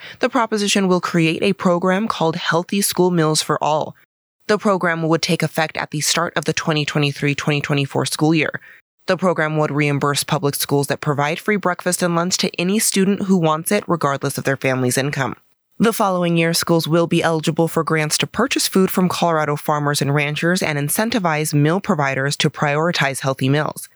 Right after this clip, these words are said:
If Proposition F F is approved, Colorado State's code will change to limit itemized and standard tax deductions for people earning three hundred thousand dollars in taxable income annually, representing the top five percent of earners in the state.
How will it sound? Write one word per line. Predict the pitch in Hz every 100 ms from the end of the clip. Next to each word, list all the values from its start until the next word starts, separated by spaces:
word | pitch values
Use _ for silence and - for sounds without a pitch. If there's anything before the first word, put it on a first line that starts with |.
| _ -
If | 240
Proposition | - 214 - 196 190 185 -
F | 175
F | 170 -
is | 165
approved, | 165 - 170 165 170 _ - -
Colorado | - 196 185 170
State's | 170 - 160 -
code | - 170 165
will | 151 165
change | 180 - 175 180 214
to | - 170
limit | 151 170 -
itemized | 165 170 175 165 185 175
and | 156
standard | - 175 170 185 175
tax | - 180 185 -
deductions | 151 143 143 151 - -
for | - 247
people | - 240 190 156
earning | 147 147
three | 151 156
hundred | 151 151 147
thousand | 143 139 131
dollars | 139 147 147 156 - - -
in | 202
taxable | 190 151 - 143 143
income | 143 127 135
annually, | 135 147 156 143 98 - - -
representing | - 170 165 147 135 139 139
the |
top | 135 - - 196 -
five | - 143 -
percent | 147 139 131
of | -
earners | 131 123 123
in | 120
the | 123
state. | - 156 139 -